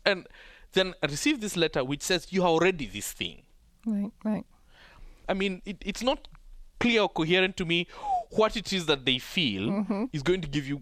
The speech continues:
Speaker 1: world power. As
Speaker 2: Right.
Speaker 1: far as some people on the other side of the political argument are concerned, it, it's just a way to give themselves good P R because of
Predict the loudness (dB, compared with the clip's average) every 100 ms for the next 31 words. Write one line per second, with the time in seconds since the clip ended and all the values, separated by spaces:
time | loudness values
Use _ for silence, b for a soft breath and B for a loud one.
0 | -10 -6 2 4 4 2 2 2 0 -2
1 | 0 2 4 4 2 2 2 2 -2 0
2 | 0 4 4 4 2 2 0 0 -4 -4
3 | -4 -4 -4 0 0 0 -6 -4 -4 -4
4 | -4 -2 0 -2 B B B -2 0 2
5 | 2 0 -2 -4 -4 -2 -2 -4 -4 -6
6 | -2 0 4 4 2 -2 -2 -2 0 -4
7 | -8